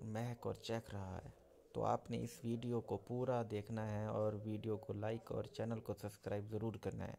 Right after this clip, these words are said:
आपने मुझे बहुत ही ज़्यादा सपोर्ट करनी है, ठीक है। मेरी पहली वीडियो है, आप देख सकते हैं किस कदर। ये सामने देखें बहुत ही अच्छे बादल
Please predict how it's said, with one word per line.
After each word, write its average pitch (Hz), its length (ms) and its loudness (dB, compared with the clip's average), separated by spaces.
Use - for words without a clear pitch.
आपने 117 360 2
मुझे 107 240 0
बहुत 110 400 2
ही 107 80 0
ज़्यादा 101 280 0
सपोर्ट - 400 -2
करनी 101 320 -2
है, 101 60 -2
ठीक 120 260 -6
है। 143 120 -4
मेरी 107 160 0
पहली 110 300 4
वीडियो 117 280 0
है, 117 160 6
आप 110 120 0
देख 104 200 -2
सकते - 300 -8
हैं 110 180 -2
किस 117 220 -6
कदर। - 300 -4
ये 110 180 0
सामने 110 380 -2
देखें 101 380 -4
बहुत 120 300 2
ही 123 80 -4
अच्छे 104 320 0
बादल 113 460 2